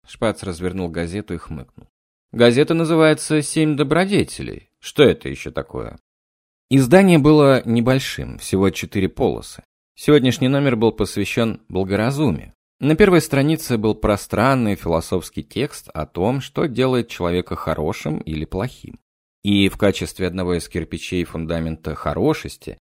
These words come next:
редактор предлагал рассматривать благоразумие. В смысле умения извлекать уроки как из своего прошлого, так и из опыта других людей.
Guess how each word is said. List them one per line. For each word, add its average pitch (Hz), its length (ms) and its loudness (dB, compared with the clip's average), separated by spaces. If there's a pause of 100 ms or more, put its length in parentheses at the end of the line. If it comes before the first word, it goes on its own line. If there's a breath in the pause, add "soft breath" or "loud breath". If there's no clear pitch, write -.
(220)
редактор 95 520 0
предлагал 101 580 -2
рассматривать 87 720 -8 (100)
благоразумие. 85 840 -6 (440)
В - 80 -18
смысле 170 360 0
умения 127 580 0
извлекать 98 580 -4
уроки 104 380 0
как 87 300 -6
из 76 120 -10
своего 76 360 -8
прошлого, 120 640 -2 (160)
так 82 220 -6
и 92 80 -2
из 92 120 -4
опыта 87 320 -6
других 110 380 -6
людей. 156 380 -6